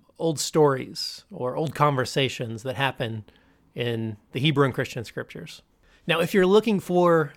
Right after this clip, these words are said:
the term religion, especially in the Christian scriptures, you're not really gonna find it very often.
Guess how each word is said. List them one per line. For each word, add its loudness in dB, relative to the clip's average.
the -2
term 0
religion, 2
especially 2
in 4
the 2
Christian -4
scriptures, -4
you're -4
not 0
really -2
gonna 0
find 0
it 0
very -2
often. -6